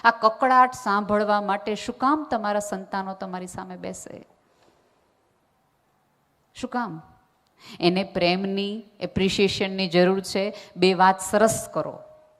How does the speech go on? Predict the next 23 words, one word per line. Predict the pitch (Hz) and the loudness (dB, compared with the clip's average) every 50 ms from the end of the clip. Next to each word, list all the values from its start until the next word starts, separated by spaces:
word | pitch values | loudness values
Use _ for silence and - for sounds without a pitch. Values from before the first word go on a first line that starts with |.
| _ _ _ _ _ _ _ _ _ _ _ _ _ _ _ _ _ _ _ _ _ _ _ _ _ - | _ _ _ _ _ _ _ _ _ _ _ _ _ _ _ _ _ _ _ _ _ _ _ _ _ -4
અને | 180 185 190 | -2 0 0
દીકરાની | 165 165 170 202 196 202 214 220 | 0 -2 -2 0 -2 0 0 0
વહુઓને | 208 202 196 214 240 269 302 320 | 2 2 2 2 0 -2 -2 -4
પણ | - 269 208 | -4 -6 -6
મારી | 170 156 156 151 | -6 -6 -8 -8
વિનંતી | 143 147 143 147 147 160 - 143 | -8 -8 -8 -8 -10 -10 -12 -14
છે | 135 - - _ _ _ _ _ _ _ _ _ _ _ _ _ _ _ _ _ _ _ - _ - | -16 -16 -18 _ _ _ _ _ _ _ _ _ _ _ _ _ _ _ _ _ _ _ -18 _ -6
કે | 175 | -4
નવી | 165 160 170 175 185 214 | 0 2 2 2 2 0
ફેશન | 202 - - 202 190 190 - 226 214 202 | -2 -2 -2 -2 0 0 -2 -4 -2 0
આવી | 190 196 196 220 220 | 0 0 0 -2 -4
હોય | 185 208 214 | -4 -4 -4
તો | 220 233 | -4 -4
સાસુને | 220 - - 175 165 160 - 214 226 247 262 | -6 -2 -2 -2 -2 0 -2 -2 0 0 0
થોડીક | 254 - 220 190 170 - - - - - _ _ _ - | 2 0 0 0 -2 -8 -10 -20 -20 -20 _ _ _ -6
એમાં | 165 170 170 160 156 | -4 0 0 0 0
ચડાવો, | - 160 143 143 143 139 139 147 - - - - _ _ _ _ _ _ - - | 0 -2 -2 0 -2 -4 -4 -8 -14 -18 -20 -20 _ _ _ _ _ _ -4 -2
એ | 170 | 0
તરફ | 160 - 165 160 - - - | 4 6 6 6 6 2 -2
વાળો, | 156 151 151 156 151 139 - - - - - - - _ _ _ _ - - - _ - | 0 2 2 2 2 -2 -6 -8 -14 -20 -20 -20 -20 _ _ _ _ -20 -20 -14 _ 0
તો | 220 226 247 | 2 2 2
બે | 226 220 247 254 269 | 2 0 0 2 2
વખત | 262 214 240 - - - 226 208 - - | 4 2 2 2 2 0 0 0 0 -4